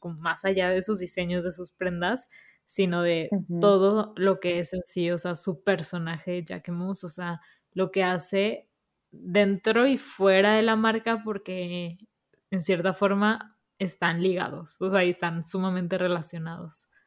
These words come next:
Speaker 2: Sí, no, es, es impresionante. Y hablando de eso,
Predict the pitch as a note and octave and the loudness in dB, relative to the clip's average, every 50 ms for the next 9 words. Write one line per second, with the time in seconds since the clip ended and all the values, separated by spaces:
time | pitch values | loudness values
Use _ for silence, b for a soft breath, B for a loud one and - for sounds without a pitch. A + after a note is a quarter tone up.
0 | _ _ _ _ _ _ _ _ - - G3+ G3+ G3 G3 F3+ E3+ E3+ F3 E3+ - | _ _ _ _ _ _ _ _ -6 -2 0 0 2 2 4 6 6 6 6 4
1 | F3+ F3+ F#3 - - G3 F#3 - G#3 G#3+ G#3 - G3 G3 F#3+ E3+ E3 E3 D#3+ D#3 | 2 2 2 2 0 0 2 2 0 2 4 4 4 4 2 0 0 0 0 0
2 | D#3+ E3+ E3+ - D3+ D3+ D#3 D#3+ D#3 D#3 D#3 D#3+ D#3+ D#3+ E3+ E3+ F3 F3+ F#3 F3+ | 0 0 2 4 6 8 8 8 8 8 8 6 4 4 6 8 8 10 10 10
3 | F3+ F3+ - - _ _ - E3+ E3 D#3+ E3 E3 E3+ E3+ - E3 E3 F3 A3 B3 | 8 6 2 -8 _ _ 2 6 10 10 10 10 8 6 6 6 8 8 8 6
4 | - | 2